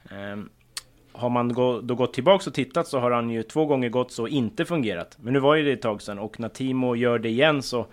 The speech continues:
får man väl ha respekt för att han tror att det kommer fungera. Men det är väl inte helt givet. Men Global Trust i ledningen vinner väl loppet. Eh, det måste man väl tro. Men ett Velvet Joe kommer ju laddas och det är inte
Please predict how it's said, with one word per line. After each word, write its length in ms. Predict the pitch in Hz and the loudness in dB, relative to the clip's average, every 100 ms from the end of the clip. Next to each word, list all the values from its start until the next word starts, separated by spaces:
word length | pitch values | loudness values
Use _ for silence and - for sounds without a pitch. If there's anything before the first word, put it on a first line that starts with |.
| - - - - | -14 -20 -20 -10
får 120 | 123 | -4
man 120 | 117 | -2
väl 60 | 110 | 0
ha 80 | 110 | 0
respekt 380 | 110 - 123 | 0 -2 -4
för 140 | - 110 | -4 -6
att 180 | 101 - | -6 -6
han 120 | 104 | -8
tror 140 | 107 | -6
att 80 | 104 | -8
det 140 | 104 | -8
kommer 240 | - 110 113 - | -6 -6 -6 -6
fungera. 500 | 127 127 190 165 110 | 0 4 6 6 4
Men 280 | 117 113 | -2 -2
det 80 | 113 | 0
är 20 | |
väl 80 | 135 | 2
inte 160 | 131 131 | 2 4
helt 180 | 214 214 | 2 2
givet. 400 | 143 90 - - - - - - - - | -2 -2 -10 -20 -20 -20 -20 -20 -20 -12
Men 340 | - 135 151 143 | 0 4 4 4
Global 220 | 156 156 | 4 4
Trust 280 | - 185 175 | 4 2 2
i 40 | |
ledningen 460 | 156 139 123 190 165 | 0 0 2 0 0
vinner 260 | 120 113 110 | 0 0 0
väl 120 | 110 | 2
loppet. 580 | 156 175 - 80 - - - | 2 2 -6 -8 -10 -20 -18
Eh, 60 | 76 71 - - - - | -18 -16 -18 -20 -16 -6
det 100 | 123 | 0
måste 280 | 175 170 | 0 0
man 120 | 139 120 | 0 0
väl 120 | 113 | -2
tro. 200 | 98 76 | -6 -8
Men 260 | 98 113 | -6 -4
ett 240 | 120 135 - | -2 -2 0
Velvet 420 | 127 120 117 98 | 0 0 -2 -2
Joe 260 | 123 156 165 | 0 2 0
kommer 320 | - 139 131 | 0 0 0
ju 60 | |
laddas 480 | 123 123 101 117 117 | 0 0 0 -2 -4
och 60 | 110 | -6
det 60 | |
är 20 | 117 | -8
inte 300 | 117 139 | -4 -4